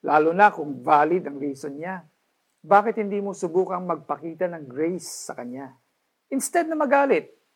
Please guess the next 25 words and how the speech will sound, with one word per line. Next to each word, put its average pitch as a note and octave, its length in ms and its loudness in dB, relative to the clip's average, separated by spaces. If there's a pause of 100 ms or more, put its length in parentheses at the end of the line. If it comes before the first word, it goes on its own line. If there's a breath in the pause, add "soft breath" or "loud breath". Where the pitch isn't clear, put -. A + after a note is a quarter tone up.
(260)
piliin F#3+ 480 2
mong D3+ 400 -4
unawain C3+ 540 -4
siya. A2 320 -12 (480)
The D3 180 2
way G3+ 480 8 (300 soft breath)
na F3+ 240 0
inunawa E3+ 720 2
ni A3 80 -4
Jesus E3+ 640 -6
ang E3 240 -8
mga C3+ 240 -10
tao D#3+ 400 0
sa - 160 -10
paligid B2+ 480 -10
niya C3+ 160 -12
noon. A2+ 320 -14 (640)
The G3+ 240 8
way D#4 160 4
na D#4 80 8
patuloy C4 480 4
niya B3 80 4
tayong A3+ 560 4 (240)
inuunawa F3+ 800 -2
ngayon. B2+ 400 -10